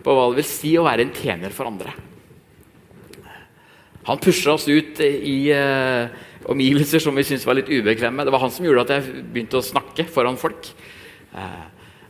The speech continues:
og, og, eh, rett og slett ved å bare være en tjener hele veien. Tydelig tjener. Han var sjefen vår, han var lederen vår, men han var,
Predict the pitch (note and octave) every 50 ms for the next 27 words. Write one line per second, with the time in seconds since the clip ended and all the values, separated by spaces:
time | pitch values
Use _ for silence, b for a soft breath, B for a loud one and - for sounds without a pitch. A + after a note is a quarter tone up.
0 | B - D#3 D#3 D#3+ D#3+ - D#3+ D#3 D3+ D3+ D3+ D3+ D3 C#3+ C#3+ C3+ C3+ B B
1 | B B B B B B B _ _ _ _ _ _ _ - - _ - - C3+
2 | C#3+ D3 - G3+ F3 G3 G3 - - - G#3 E3 E3 E3+ F3+ F3 E3+ D#3+ E3 D#3
3 | D#3 C3+ A#2+ G2+ G2+ F#2+ F#2+ A#2 C3+ C3+ C3 B2+ - - C3+ A2+ E2 D2+ F2 B2
4 | - - - - - B B B B B B B B B B B B B B -
5 | - A#2+ G#2+ A#2 A2+ F#2 F2 - - - - - - - - _ - - - -
6 | - C4+ G3 B2+ A2 - - D4+ - F4+ C#3 A#2+ F#3 D4+ F#4 - - - - C3
7 | B2 G#2+ A2+ C#4+ E4 - - F#2+ - - C#3+ A3 A#3+ D#3 B2+ E3 F3 E3+ B2 G#2
8 | G#2+ A#2 D3 A3+ A3 D3 C#3 C3+ C#3+ -